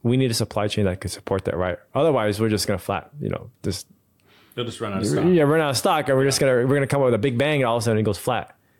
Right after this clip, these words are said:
Speaker 2: Mm-hmm.
Speaker 1: Then all these empty promises that we have to such large retailers or brands or that we're trying to pitch it to, it's like we just <laughs> ran into the wall, you know?
Speaker 2: Yeah.
Speaker 1: So it, it's been kind of a thing that we've always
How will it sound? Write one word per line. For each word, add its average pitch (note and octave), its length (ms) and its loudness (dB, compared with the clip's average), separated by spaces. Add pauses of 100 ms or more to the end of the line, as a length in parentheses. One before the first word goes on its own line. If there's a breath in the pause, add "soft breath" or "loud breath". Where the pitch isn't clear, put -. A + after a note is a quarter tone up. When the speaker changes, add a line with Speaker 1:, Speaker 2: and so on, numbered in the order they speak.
(120)
Speaker 2:
Mm-hmm. A2 100 -10
Speaker 1:
Then A#2 100 0
all B2+ 160 2
these B2+ 160 2
empty B2 180 0
promises A#2+ 400 -2
that G#2+ 100 2
we G#2 120 0
have A2+ 300 0
to G2+ 100 -2
such G2 240 -2
large F#2+ 200 -2
retailers G#2+ 440 0
or F#2 40 0
brands G2 400 0
or F#2 120 0
that G2 160 -2
we're G2+ 80 0
trying G#2 160 -2
to F2+ 60 -2
pitch - 260 -2
it - 100 -6
to, F#2+ 200 2
it's - 140 -10
like G2+ 120 -2
we A2 100 0
just F#2+ 180 0
<laughs> - 0 -
ran F#2 140 -2
into C#3 400 0
the A#2+ 100 0
wall, G#2 480 0
you - 60 -4
know? A2+ 160 0
Speaker 2:
Yeah. A2 140 -6 (340 loud breath)
Speaker 1:
So D3+ 220 2
it, C#3 120 4
it's C#3+ 220 0
been C#3 260 2
kind C#3+ 200 0
of G2+ 360 -2 (640 soft breath)
a B2 80 -2
thing C#3 180 0
that A#2+ 120 2
we've G#2+ 240 2
always B2 360 2